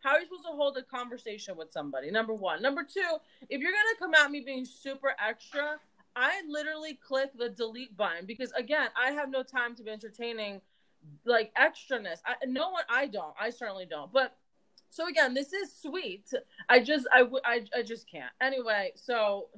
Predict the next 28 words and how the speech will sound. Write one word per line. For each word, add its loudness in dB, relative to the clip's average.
here -8
we -8
are. -6
And 6
again, 2
I'm, -2
let -8
me -6
put -10
this -10
out 0
there -4
<laughs> -12
to -2
everyone -4
to -12
know. 0
I, 2
my -2
shit's -12
private. 2
So 2
this -6
is -4
all 6
based -4
on 0
a -6